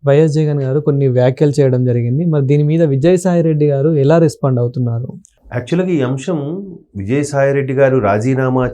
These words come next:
Speaker 2: చేసినప్పుడే తెర మీదకి వచ్చింది.
Speaker 1: మ్మ్.
Speaker 2: అంటే జగన్మోహన్ రెడ్డి గారు ఒక ప్రెస్ మీట్‌లో ఒక స్టేట్మెంట్ ఇచ్చారు.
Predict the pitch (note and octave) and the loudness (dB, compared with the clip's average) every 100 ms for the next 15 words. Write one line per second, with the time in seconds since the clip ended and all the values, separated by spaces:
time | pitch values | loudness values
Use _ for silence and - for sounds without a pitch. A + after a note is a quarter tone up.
0 | A#2 A#2 B2+ A2+ B2 C#3+ G#2+ G#2+ A2 - | -4 -6 -6 -8 -6 -6 -4 -4 -4 -6
1 | F2+ - - - - D#3+ D3+ C3 C#3 A#2+ | -12 -14 -20 -16 -4 0 0 0 -2 -4
2 | A2+ G#2+ B2 B2 A#2 A2 G#2+ A2 A2 G#2+ | -2 -2 -2 -4 -4 -6 -4 -2 -2 -2
3 | F#2+ G2 F#2+ A2 G2+ C3 C3+ G#2 A#2 G#2 | -4 -8 -10 -10 -10 -8 -10 -10 -14 -14
4 | - A#2+ A2 F2 D2 - - | -8 -6 -6 -12 -14 -16 -20